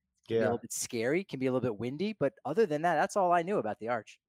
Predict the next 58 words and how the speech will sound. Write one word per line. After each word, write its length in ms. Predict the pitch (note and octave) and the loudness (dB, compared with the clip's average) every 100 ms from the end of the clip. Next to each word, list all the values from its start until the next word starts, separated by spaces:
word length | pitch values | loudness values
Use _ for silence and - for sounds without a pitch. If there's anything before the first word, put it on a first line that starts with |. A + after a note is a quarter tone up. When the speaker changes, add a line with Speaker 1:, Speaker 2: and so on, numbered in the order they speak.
| _ - | _ 6
Speaker 2:
Well, 260 | E3+ D3+ | 10 10
it, 160 | C3 - | 8 2
it's, 340 | C3+ B2+ - C3 | 0 0 0 -6
it's 160 | C3 | -4
the 80 | B2+ | -4
gateway 440 | - C3 C3 B2+ B2 | 0 0 2 -2 -2
to 120 | - | -6
the 80 | A#2 | 2
West, 640 | C3+ D#3+ F2 - - - - | 6 6 6 -2 -18 -20 -20
symbolic 640 | - A2+ G2+ A2 A2+ A2+ | -12 -6 0 2 2 0
of 60 | G#2+ | -6
the 60 | |
gateway 360 | G#2 A2 G#2 A2 | -4 -2 -2 -4
to 80 | G2+ | -4
the 80 | G2+ | -4
West. 380 | G2 G2+ G#2+ | -2 -2 -4
It 40 | G2 | -8
was 120 | F#2 | -14
started 420 | - - G#2 G#2 | -10 -4 -2 -2
in 100 | G2 | -4
nineteen 420 | F#2 G#2 G#2 G#2+ F#2 | -6 -6 -8 -12 -10
sixty-three. 840 | - G#2 - F#2 - G2 G2+ G2 | -10 -12 -12 -16 -8 -2 0 0
I 40 | |
guess 200 | F#2 E2+ | -2 -8
they 100 | F2+ | -10
completed 440 | F2 - - G#2 F#2+ | -14 -18 -10 -8 -6
it 100 | G2 | -6
in 40 | F#2 | -6
nineteen 340 | F#2+ - F#2+ | -10 -8 -12
sixty-five. 1000 | - G2 - E2+ - F#2 F#2 F#2+ G2 G#2 - _ - _ E2+ | -10 -12 -12 -20 -6 0 2 2 2 0 -6 _ -20 _ -10
Uh, 100 | D#2+ | -8
you 140 | A2 | -6
know, 80 | F#2+ | -4
you 120 | F#2+ | -2
had 100 | A2+ | -2
to 60 | F2+ | -2
build 260 | - A2+ G#2+ | 0 0 0
it 100 | - | -4
from 180 | G#2 F#2 | -8 0
both 260 | G#2+ A2 | 0 0
sides. 640 | - G#2+ G2+ G#2 A2 G#2+ - _ _ | 0 4 6 6 4 0 -10 _ _
So 140 | - A2+ | -4 0
I 60 | |
was 140 | G2 - | 0 -2
kidding 380 | - A2 G#2+ F#2 _ | -2 -2 -2 -8 _
Jeff 260 | F#2 A2 G#2 | -4 -2 -2
Houston 340 | G#2+ G#2 G#2 | -8 -8 -8
on 60 | G2 | -8
the 80 | F2+ | -4
broadcast 600 | G2 G#2 - G2 F2+ - | 0 0 0 -2 -2 -2
last 320 | F#2+ F2 - | -2 -4 -4
night, 300 | F#2+ F#2 - | -6 -6 -6
like, 220 | F2+ F2+ | -8 -8
if 100 | E2+ | -14
he 180 | - G#2+ | -10 -8
and 80 | F#2+ | -4
I 200 | F#2+ G2 | -2 -2
were 320 | F2+ F2 F2 | -2 -4 -8